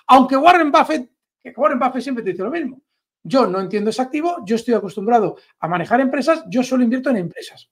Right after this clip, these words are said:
Vale, pero eso no significa que no pueda ser una inversión. Warren Buffett tampoco compra y vende pisos. Y sin embargo, los pisos pueden ser una inversión.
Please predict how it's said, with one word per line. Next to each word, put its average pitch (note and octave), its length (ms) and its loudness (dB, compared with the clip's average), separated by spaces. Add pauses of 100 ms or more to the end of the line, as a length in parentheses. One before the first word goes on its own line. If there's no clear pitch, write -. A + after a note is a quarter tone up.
(100)
Vale, - 320 -16 (480)
pero - 140 -20
eso - 140 -6
no D#4+ 80 0
significa D4 380 -2
que A#3 100 0
no A#3+ 120 0
pueda A3+ 160 4
ser A3 180 0
una G3+ 120 -2
inversión. F3 500 -4 (420)
Warren D#4+ 300 8
Buffett A3 220 4
tampoco G3 340 4
compra F3 260 0
y E3 40 2
vende D#3+ 200 -2
pisos. - 520 -2 (440)
Y - 80 -8
sin F#3 140 -2
embargo, F3 260 4
los C4 120 4
pisos B3+ 240 0
pueden D4 340 2
ser F3 160 -4
una D#3 140 -2
inversión. C#3+ 420 -4